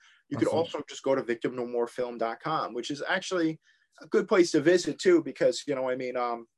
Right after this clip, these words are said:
Speaker 1: you know, I mean, we're not, you know, fully, like, you know, committed to it yet, but, you know, I
Speaker 2: Mm-hmm.
Speaker 1: think Bobby does have a couple more of these in mind, you know, uh,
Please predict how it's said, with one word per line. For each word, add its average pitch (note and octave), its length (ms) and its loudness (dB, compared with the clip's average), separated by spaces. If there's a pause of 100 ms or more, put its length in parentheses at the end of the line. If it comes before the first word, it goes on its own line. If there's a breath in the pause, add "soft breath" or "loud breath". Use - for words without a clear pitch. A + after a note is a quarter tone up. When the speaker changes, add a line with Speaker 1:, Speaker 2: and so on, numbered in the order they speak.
(840)
Speaker 1:
you B2+ 100 -2
know, B2+ 140 4
I C3 60 4
mean, C3 160 -6
we're C#3+ 100 2
not, D#3+ 300 2 (840)
you E3 120 2
know, B2 360 4
fully, C#3+ 500 2
like, B2 400 2
you D3+ 100 -4
know, A2+ 120 0
committed D3 340 -2
to B2 120 -2
it A2 60 0
yet, A2 260 0
but, A2+ 320 0
you B2 120 0
know, A#2+ 140 2
I G2 80 2
Speaker 2:
Mm-hmm. - 20 -6
Speaker 1:
think D3 200 -2 (100)
Bobby C3 280 -2
does B2+ 180 0
have B2+ 140 -2
a A#2+ 40 -2
couple B2 380 -2
more A#2+ 240 0
of A2+ 60 0
these A2+ 240 -4
in G#2+ 100 -6
mind, A#2 380 -6
you A2+ 80 -2
know, A2 220 -2
uh, G#2 180 -4